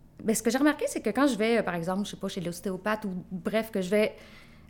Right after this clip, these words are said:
ailleurs, on me dit toujours, « Ah, t'es prof au cégep, ah, tu dois capoter. » Parce que tout le monde leur donne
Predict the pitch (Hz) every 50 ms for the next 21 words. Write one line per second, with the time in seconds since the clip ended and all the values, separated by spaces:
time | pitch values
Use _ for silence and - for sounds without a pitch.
0 | - - - - - 208 214 214 214 208 214 262 302 349 339 277 - - 202 202
1 | 202 175 175 - 220 214 202 277 285 285 - - 269 269 254 - 214 - - 240
2 | 254 247 - 226 208 - 214 202 175 233 240 247 233 - - 175 196 202 - -
3 | - - 185 160 185 202 190 190 - - - 233 220 - - 185 175 - - 185
4 | 180 - - - - - - - - - - - - - - - - - 208 -
5 | 226 214 214 - - - 339 294 285 294 294 294 254 220 202 196 196 208 214 226
6 | 233 240 240 240